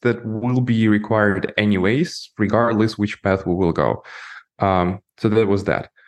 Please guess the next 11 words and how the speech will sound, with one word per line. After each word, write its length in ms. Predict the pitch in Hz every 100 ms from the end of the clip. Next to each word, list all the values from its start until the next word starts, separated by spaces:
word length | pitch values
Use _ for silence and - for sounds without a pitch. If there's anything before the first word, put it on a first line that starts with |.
| _ -
Then 440 | 110 196 196 170
we 100 | 127
had 220 | 123 117
a 60 | 113
period, 680 | 107 135 143 131 123 107 110 _ _ _ -
let's 200 | 110 107
say, 240 | - 104
from 540 | 104 - 104 101 95 107 _ _ _ _ 110
alpha 320 | 117 156 175
launch 560 | 165 160 151 165 - - _ _ _ _
to 680 | - 123 113 110 107 107 107